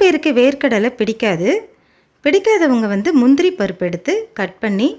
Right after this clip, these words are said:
சேர்த்துக்கலாம். பாதாம் பருப்பும் கட் பண்ணி சேர்க்கலாம். திராட்சை போட்டும் பண்ணலாம். நம்ம விருப்பம்தான் எல்லாமே. இப்போ மாவு வந்து ரெடியா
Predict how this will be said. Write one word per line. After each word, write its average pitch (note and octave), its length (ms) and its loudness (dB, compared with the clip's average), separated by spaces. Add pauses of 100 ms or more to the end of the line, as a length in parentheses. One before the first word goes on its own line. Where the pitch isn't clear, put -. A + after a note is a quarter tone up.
(280)
சேர்த்துக்கலாம். F#3+ 720 -2
பாதாம் C#4 340 2
பருப்பும் C4 400 -4
கட் F3+ 160 -8
பண்ணி F#3+ 200 -6 (100)
சேர்க்கலாம். E3+ 420 -6 (640)
திராட்சை D#4 460 0
போட்டும் C4+ 360 -2
பண்ணலாம். E3+ 420 -4 (180)
நம்ம A#3+ 240 2
விருப்பம்தான் G#3 520 -2
எல்லாமே. F3+ 400 -2 (1080)
இப்போ C4+ 160 2 (120)
மாவு A3+ 320 2
வந்து A3+ 160 0 (160)
ரெடியா G3 320 -2